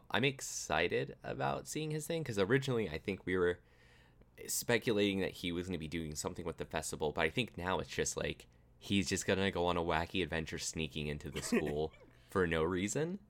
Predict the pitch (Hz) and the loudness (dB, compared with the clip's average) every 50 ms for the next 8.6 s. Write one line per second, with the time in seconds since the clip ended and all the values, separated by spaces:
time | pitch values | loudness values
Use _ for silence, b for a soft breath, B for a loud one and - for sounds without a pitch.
0 | - - - - - 101 101 - 98 - - 98 90 87 - - - - - - | -20 -20 -20 -20 -18 -4 0 2 2 4 6 6 4 4 2 -2 -10 -20 -10 -4
1 | - 127 - - 226 - 180 - - 151 156 - - - 151 143 - - - 151 | -2 -2 0 0 0 2 2 2 4 4 2 2 2 0 -2 -2 0 0 0 2
2 | - - 117 135 147 131 117 - - 95 90 92 90 92 85 90 87 - 67 69 | 4 4 4 4 4 2 0 0 0 0 0 0 0 0 0 0 0 -2 -4 -8
3 | - - - - - - 80 76 78 76 - - 76 71 76 73 71 73 73 76 | -10 -12 -20 -8 -2 -2 0 0 -2 -4 -6 -6 -6 -6 -6 -6 -6 -4 -2 -2
4 | 73 69 67 73 76 - 78 73 73 82 73 71 76 69 - b b b b b | 0 0 -2 -2 -4 -4 -4 -2 0 2 2 2 2 0 -4 b b b b b
5 | b b b b b b b b - - - 107 110 127 139 151 - 175 156 151 | b b b b b b b b -12 -8 -6 -2 2 2 2 2 4 2 2 2
6 | 151 - 147 135 123 120 120 120 110 87 82 - 87 87 92 90 101 95 82 - | 2 2 2 2 2 4 4 4 4 2 2 4 4 4 4 4 2 0 0 0
7 | - - - - - - - - 110 104 107 123 123 117 104 95 - - 85 - | -4 -12 -20 -20 -6 -2 2 2 2 2 2 2 0 0 0 0 0 0 -2 -2
8 | - - 87 90 92 - - 95 92 85 82 76 | 0 2 2 2 0 0 -4 -2 -2 -2 -2 -4